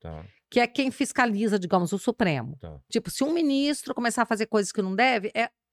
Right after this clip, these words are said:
Speaker 2: o impeachment do ministro do Supremo tá previsto no Senado Federal. Eles que podem fazer isso.
Speaker 1: Entendi.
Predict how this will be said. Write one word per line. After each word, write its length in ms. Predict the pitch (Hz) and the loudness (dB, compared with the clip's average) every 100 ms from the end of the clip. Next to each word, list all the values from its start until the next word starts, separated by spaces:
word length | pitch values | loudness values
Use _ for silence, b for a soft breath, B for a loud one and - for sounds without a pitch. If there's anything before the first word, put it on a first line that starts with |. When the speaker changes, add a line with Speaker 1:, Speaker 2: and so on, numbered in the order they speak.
| - | -4
Speaker 2:
o 100 | 220 | -2
impeachment 640 | 233 - 247 285 - 233 | -2 -2 0 0 0 -2
do 80 | 220 | 0
ministro 460 | 226 202 190 - 196 | 0 0 -2 -4 -4
do 20 | |
Supremo 380 | 214 240 240 226 | -2 0 -2 0
tá 120 | 247 | 0
previsto 640 | - 247 214 202 247 - | 2 2 2 0 -2 0
no 220 | 233 247 | 2 2
Senado 400 | 262 285 269 254 | 2 0 2 0
Federal. 580 | - 247 269 254 214 202 _ _ - | -2 0 2 4 2 -2 _ _ 2
Eles 260 | 208 214 - | 4 4 0
que 80 | - - | -6 2
podem 260 | 233 214 233 | 4 4 2
fazer 260 | 233 247 | 2 2
isso. 340 | 240 214 - - | 2 0 -6 -12
Speaker 1:
Entendi. 360 | 92 80 78 | -12 -12 -16